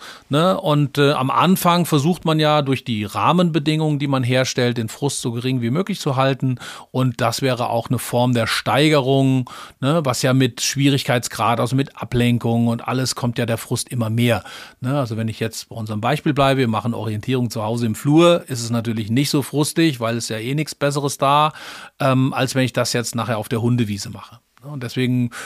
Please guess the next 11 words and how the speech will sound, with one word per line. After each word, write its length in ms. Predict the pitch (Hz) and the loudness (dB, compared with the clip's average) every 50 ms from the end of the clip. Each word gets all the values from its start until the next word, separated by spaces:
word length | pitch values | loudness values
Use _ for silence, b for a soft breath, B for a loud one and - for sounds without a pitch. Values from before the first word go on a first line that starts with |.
| B B B | B B B
wird 260 | 127 127 151 220 - | 0 4 4 4 4
für 100 | - 156 | 4 4
mich 200 | 160 175 156 165 | 4 4 4 2
immer 200 | 185 190 190 196 | 2 4 4 4
auch 120 | 180 156 156 | 4 4 2
ein 100 | 160 - | 0 0
Stück 440 | - - - - 180 190 - - - | -2 -2 2 4 4 4 2 -4 -14
Frustration 960 | - - - - - 160 165 - - - 151 143 - - - 143 143 147 147 | -12 -12 -8 -2 0 2 2 0 0 -2 -2 -2 0 0 0 2 2 2 2
mit 320 | 139 131 117 127 117 107 113 | 0 0 0 -2 -2 -2 0
rein 640 | 113 117 131 139 143 147 156 175 190 202 214 208 - - _ - | 0 2 4 4 4 2 2 0 0 -2 -4 -8 -12 -18 _ -4
gehören, 720 | - 156 139 143 151 165 175 170 185 190 208 233 285 277 | -2 0 2 4 4 2 2 2 0 0 0 0 -4 -6